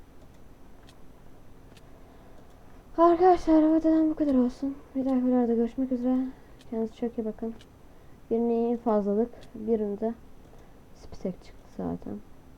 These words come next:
Bay bay. Video like atıp kanala abone olmayı unutmayın. Dört yüz abone olalım artık. Lütfen. Artık yeter. Bay bay. Kanala abone olun. Titanium gelir. T-Kingdoms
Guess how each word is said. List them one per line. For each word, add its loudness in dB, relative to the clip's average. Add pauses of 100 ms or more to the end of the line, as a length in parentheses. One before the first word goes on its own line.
(580)
Bay -6
bay. -6 (1500)
Video 4
like 0
atıp -12
kanala -2
abone 0
olmayı -2
unutmayın. -4 (300)
Dört 4
yüz 4
abone 6
olalım 4
artık. -6 (420)
Lütfen. -8 (420)
Artık -8
yeter. -4 (1800)
Bay 4
bay. 10 (220)
Kanala 4
abone 6
olun. 2
Titanium 0
gelir. 6 (440)
T-Kingdoms -2